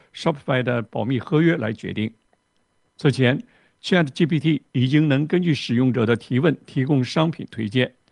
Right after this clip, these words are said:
展示图片、评论、价格及购买链接。如今，用户无需跳跃网页面，只需点击购买，就可以在聊天界面确认订单、配送和支付。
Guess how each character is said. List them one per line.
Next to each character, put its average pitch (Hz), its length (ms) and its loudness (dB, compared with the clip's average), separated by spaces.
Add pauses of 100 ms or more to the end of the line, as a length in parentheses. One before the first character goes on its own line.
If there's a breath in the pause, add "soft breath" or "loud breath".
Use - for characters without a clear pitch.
(120)
展 143 200 0
示 139 300 -2
图 - 240 -10
片、 139 300 -6 (120)
评 123 260 -6
论、 156 200 0 (100)
价 147 200 -2
格 110 300 -6
及 123 240 -2
购 139 160 0
买 101 120 -2
链 92 220 -6
接。 123 300 2 (560)
如 117 100 4
今， 120 300 2 (280 soft breath)
用 180 140 4
户 147 240 4
无 135 140 2
需 151 200 2
跳 160 300 0
跃 135 280 2
网 104 160 -4
页 117 160 0
面， 143 240 0 (260 soft breath)
只 147 140 -2
需 202 180 0
点 117 240 0
击 143 160 2
购 190 180 2
买， 117 200 -2 (260)
就 143 200 2
可 170 160 -4
以 147 100 2
在 117 160 -2
聊 113 220 -2
天 147 200 -2
界 135 180 -2
面 127 200 -2 (180 soft breath)
确 180 200 -2
认 131 220 -2
订 98 220 -6
单、 117 260 -2 (140)
配 165 200 -2
送 123 180 -2
和 104 240 -2
支 117 240 0
付。 131 240 0